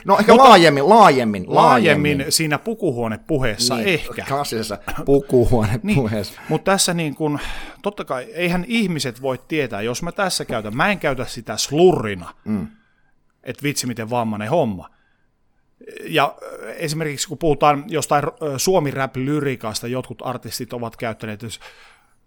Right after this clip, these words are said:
Speaker 2: se on vitu pillu, et se on ikään kuin heikkous.
Speaker 1: Mm.
Speaker 2: Niin, niin mä ymmärrän, et, et mistä se viha tollasta ja se, ö,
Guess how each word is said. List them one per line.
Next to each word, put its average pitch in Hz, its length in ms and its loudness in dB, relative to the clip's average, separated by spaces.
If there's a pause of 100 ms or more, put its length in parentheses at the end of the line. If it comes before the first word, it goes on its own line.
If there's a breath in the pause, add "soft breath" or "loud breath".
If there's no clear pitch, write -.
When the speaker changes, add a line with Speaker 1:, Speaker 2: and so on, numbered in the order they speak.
(300)
Speaker 2:
se - 140 -2
on 123 120 -2
vitu 127 160 -8
pillu, 120 560 -6 (560)
et 127 160 -8
se 156 140 0
on 143 120 -2
ikään 156 240 -4
kuin 147 220 -6
heikkous. 117 880 -4
Speaker 1:
Mm. 87 220 -4 (1000 soft breath)
Speaker 2:
Niin, 147 340 -2
niin 147 340 -6
mä 151 260 -8
ymmärrän, 151 640 -2
et, 131 180 -12
et 123 140 -12
mistä 135 240 -6
se 139 160 -6
viha 151 280 -4
tollasta 123 440 -4
ja 113 60 -6
se, 120 480 -4
ö, - 140 -14